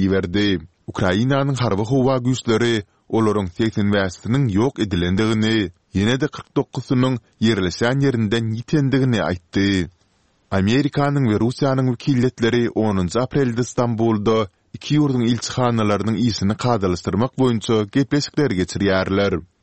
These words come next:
Amerikanyň döwlet departamentiniň medeniýet wekili Tammy Bruce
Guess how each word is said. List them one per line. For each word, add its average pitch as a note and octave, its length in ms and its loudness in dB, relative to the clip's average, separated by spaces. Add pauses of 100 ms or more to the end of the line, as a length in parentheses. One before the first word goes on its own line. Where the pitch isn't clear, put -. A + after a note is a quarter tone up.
(140)
Amerikanyň C3+ 760 0
döwlet G2+ 300 0
departamentiniň A#2 960 -2
medeniýet G#2 420 0
wekili G#2 720 0 (140)
Tammy B2+ 420 0
Bruce A2+ 320 0